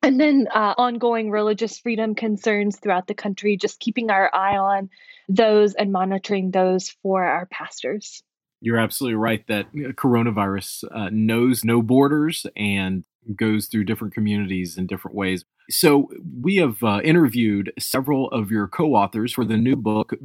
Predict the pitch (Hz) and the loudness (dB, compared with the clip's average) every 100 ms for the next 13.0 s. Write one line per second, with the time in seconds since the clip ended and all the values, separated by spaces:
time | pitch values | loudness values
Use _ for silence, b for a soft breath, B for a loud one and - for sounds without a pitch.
0 | 104 113 123 147 - 127 123 113 113 - | -4 0 2 2 0 0 0 -2 -4 -2
1 | 185 175 95 - - - 127 117 107 107 | 0 0 0 -8 -20 -12 -6 0 0 0
2 | 101 - 113 110 165 151 135 131 - 143 | -2 -4 -6 0 0 2 -2 -2 0 2
3 | 139 143 - 127 120 113 - _ 104 104 | 4 0 2 2 2 0 -6 _ -4 -4
4 | - 113 104 98 - 185 170 135 120 113 | 0 0 0 -4 2 4 6 4 4 2
5 | 110 110 - 113 107 110 107 92 113 107 | -2 -4 -4 -4 -4 -2 -2 -2 -2 -2
6 | 101 113 143 143 151 - 113 104 - 170 | -2 0 0 0 -2 -2 -4 -2 -2 -4
7 | - - _ _ 120 117 110 107 117 226 | -4 -10 _ _ 0 2 2 0 2 2
8 | 190 104 101 127 117 104 104 156 175 98 | 4 2 2 -2 -2 0 2 0 0 -4
9 | 85 - 113 120 113 113 120 131 - 160 | -4 -6 -6 -4 -4 -4 -2 -4 -2 -4
10 | 165 - 107 107 104 95 104 101 87 92 | -4 -4 -2 0 0 -2 -2 -2 -4 -18
11 | b b b - 175 254 240 180 131 110 | b b b -2 0 2 2 2 4 4
12 | 104 104 107 98 110 101 160 - - | 4 2 0 -2 -4 -4 -4 -8 -14